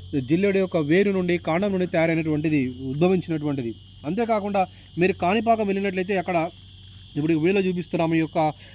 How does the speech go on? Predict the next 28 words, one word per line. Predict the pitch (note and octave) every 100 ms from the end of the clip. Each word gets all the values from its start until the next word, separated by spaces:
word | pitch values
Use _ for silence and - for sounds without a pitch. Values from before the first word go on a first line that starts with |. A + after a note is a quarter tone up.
| - -
కాండం | E3 G#3 G#3+
లేదా | G3 F#3+ F3+
మొదలు | F3 C#3+ D#3+ G3
నుండి | G3 F3+ E3+ D3+ - - D3
మనం | F3 E3+
చక్కగా | F3 D#3+ G3+ G3 F3+ - - - - - D3+
అక్కడ | E3+ E3+ D3+ - - - -
ఈ, | D3+ D3 D3+ - - - - - - -
ఈ | D#3
కాండం | - F3+ A3 A3
తయారు | G3 G3
చేసినటువంటి | G3 F3+ G3 F#3 F3 F#3 D#3 - - - -
ఈ | D3+
లైట్ | D#3+ G3
వెయిట్‌గా | A3 G3+ G3
ఉన్నటువంటి | F#3 F3+ F3+ F3 F3 D3+ D3 - - - C#3
ఆ | C#3 C#3 - - -
కాణిపాక | E3 G3 G3+ G3
దేవస్థానంలో | E3 F3 F#3+ G3 F3+ F3 F3 E3+
మనకి | D#3+ D3
ప్రతిమలు | D#3 F3 G#3+ G#3
అమ్ముతూ | F#3+ F#3+
ఉంటారు, | F3 G3 D3
శిల్పాలు | - F#3 G3 A3+
అమ్ముతుంటారు, | G3 F#3 F#3+ E3
దారు | C3+ F3 A3+
శిల్పాలు | G3+ G3 G3+ F3+
అమ్ముతుంటారు. | E3 E3+ E3+ D3+